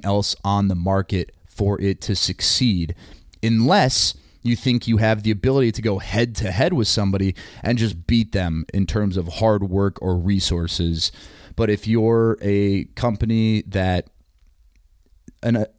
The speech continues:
a, an already established business is going to have way more advantages in terms of existing relationships with customers, existing end customer base, existing brand recognition, that it's very difficult to enter a category and just go head to head with a new player,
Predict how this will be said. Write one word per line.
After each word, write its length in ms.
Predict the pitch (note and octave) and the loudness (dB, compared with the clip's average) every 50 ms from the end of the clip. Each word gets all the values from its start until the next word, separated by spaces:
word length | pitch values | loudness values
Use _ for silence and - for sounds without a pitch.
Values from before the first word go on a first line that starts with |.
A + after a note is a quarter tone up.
| _ - | _ -2
a, 260 | A#2+ A2+ - - - | -2 -2 -2 -2 -4
an 100 | A#2 B2 | -4 -2
already 500 | - B2 C#3+ F3 F#3+ F#3+ F#3+ F#3 F3+ F3+ | 0 2 2 4 4 4 2 2 2 2
established 640 | D#3+ - - - A#2 A2+ A2 A2 A2+ G#2+ - F#2+ F2+ | 0 -2 -2 0 0 0 2 0 -2 -4 -4 -6 -4
business 640 | - G2 F#2 E2+ F2 D#2+ A#1 G1+ - - - - - - - | -4 -2 -2 -2 -4 -6 -6 -4 -4 -4 -4 -4 -6 -6 -4
is 180 | G#2+ G2 F#2 | -4 -2 -2
going 260 | - G#2+ G#2 G#2 G#2+ G2 | -2 -2 0 0 0 -2
to 180 | - A2 G2+ | -2 -2 -2
have 360 | F#2+ G2+ F#2+ F#2+ F#2 F2+ E2+ - _ _ _ _ _ _ - | 0 0 0 0 0 0 -4 -8 _ _ _ _ _ _ -8
way 320 | F2+ F2+ F#2+ A#2 B2 C3 C3+ | -4 -2 0 2 2 2 2
more 260 | C3 B2 A#2+ A#2+ A#2+ | 2 2 2 2 2
advantages 640 | A2+ G2 F#2 G2+ G2 G2+ G#2+ G#2 G2 G#2+ G#2 G2+ G2 | 0 0 -2 -2 0 0 0 0 0 0 0 0 0
in 80 | F#2 F2 | -2 -4
terms 260 | - - G2+ F#2 F#2+ | -2 -2 -2 -2 -2
of 80 | F2+ | -2
existing 400 | F2+ F2 F#2 G#2 F#2+ - - F#2+ | -4 -2 -2 -2 -2 -2 -2 -2
relationships 580 | F#2 F2+ F#2 F2+ F2 - F#2+ E2+ - E2 C#2+ - | 0 0 0 0 0 -2 -2 -2 -2 -4 -6 -6
with 120 | C#2 - | -8 -8
customers, 600 | - - D#3 D3 - - B2+ B2 B2 B2 B2 A2 - - - - - - - | -2 0 0 0 0 0 0 0 2 0 0 -2 -4 -10 -18 -20 -20 -12 -8
existing 720 | - F#2 G2+ G#2+ G#2+ G2+ - - G#2 G2 F#2+ F#2+ F2+ E2 - - | -4 -2 0 0 0 0 0 0 0 0 2 0 0 -2 -4 -2
end 260 | - B2 C3+ C#3 B2 | -2 0 0 0 0
customer 420 | - - C3 B2 - - B2 A#2 A2+ | 0 0 0 0 0 0 0 0 0
base, 460 | A2 G#2+ A2+ G#2+ A2 G#2+ G2+ - - | 0 0 0 2 2 2 0 -2 -2
existing 520 | - G2+ F#2+ G2 G#2+ G#2 - - G2+ F#2+ | -4 -4 -2 0 0 0 0 0 -2 -2
brand 360 | E2+ - G#2 A2 A2+ A2+ A2+ A2+ | 0 0 2 2 2 2 2 2
recognition, 600 | A2 - - G#2 G#2 G#2 G#2 - - A2 G2+ F#2+ - - - - - - | 0 0 0 0 0 2 0 0 0 0 0 -2 -2 -8 -18 -18 -10 -4
that 120 | - B2+ C#3 | -2 0 0
it's 80 | A2 | 0
very 280 | A2 G#2+ C3 C#3+ D3+ C#3+ | 0 0 0 2 2 0
difficult 580 | B2 G#2 - B2 A2 - G2+ - - F2+ F2+ - | -2 0 0 0 0 0 -2 -2 -2 -2 -2 -2
to 140 | - G2+ - - | -4 -4 -4 -2
enter 340 | G2+ G#2 G2 - A2 F#2+ | -2 -2 0 0 -2 0
a 100 | D#2+ F#2 | 0 -2
category 640 | - - - G2 F#2+ F2+ F2+ F2 F#2 E2+ E2+ E2 D#2+ - | -2 -2 -2 0 0 -2 -2 -2 -2 0 0 0 0 0
and 180 | F#2 F#2+ F#2+ | 0 0 0
just 340 | F2 G2 F#2+ F2+ - - - | 0 0 -2 -2 -4 -4 -2
go 280 | - A#2 G2+ G#2 G#2 G2+ | 0 2 2 2 2 0
head 320 | - - G2 G2 F#2+ - | 0 -2 -2 -4 -2 -2
to 80 | - F#2 | -4 -4
head 220 | E2 F2+ F#2 F2 | -2 -2 0 0
with 160 | F2+ F2 - | 0 -2 -2
a 40 | F2 | -2
new 200 | F2 F2+ E2+ D#2+ | -2 -2 -2 -2
player, 500 | - - G2+ E2+ D#2+ D2 C#2 B1+ - - | -4 -4 -4 -2 -2 -2 -4 -4 -6 -10